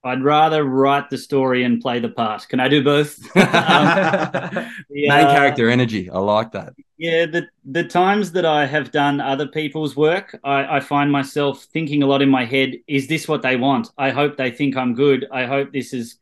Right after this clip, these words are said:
Speaker 1: uh, you know, I hope they're enjoying this." Uh, when I've done my own work that I've written,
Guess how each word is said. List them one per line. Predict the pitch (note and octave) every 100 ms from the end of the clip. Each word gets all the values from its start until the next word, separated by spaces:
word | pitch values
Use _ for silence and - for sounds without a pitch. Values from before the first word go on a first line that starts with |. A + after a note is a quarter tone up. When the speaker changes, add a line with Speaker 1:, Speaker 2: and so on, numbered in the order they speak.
| D3
Speaker 1:
uh, | B2 B2+ -
you | C#3
know, | B2 A#2 A2+ _ _ _ _ -
I | C3
hope | C3 C#3+
they're | C#3 C#3
enjoying | B2+ B2+ B2 B2+ B2
this." | A2+ - - -
Uh, | C3+ A#2+ B2
when | C#3+ C#3
I've | C#3+ C#3
done | D3 D3 D3+
my | C#3+ C3+ C3 C3+ C3+
own | C#3+
work | C3+ B2+
that | B2
I've | A#2+ A2
written, | C#3 D3 B2 A#2